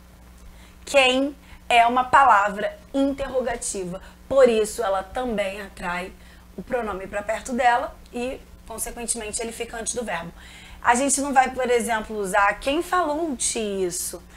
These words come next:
Embora pareça super formal, nem tudo que parece é.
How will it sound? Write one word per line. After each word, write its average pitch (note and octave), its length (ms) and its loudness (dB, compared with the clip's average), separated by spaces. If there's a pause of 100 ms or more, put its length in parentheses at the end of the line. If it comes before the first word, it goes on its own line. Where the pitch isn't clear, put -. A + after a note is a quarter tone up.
(220)
Embora A4+ 300 4
pareça A3 680 6
super G3 320 -6
formal, F#3 540 4
nem G4 180 0
tudo D4 320 0
que C4+ 140 -6
parece D4+ 960 4 (240)
é. F#3+ 240 2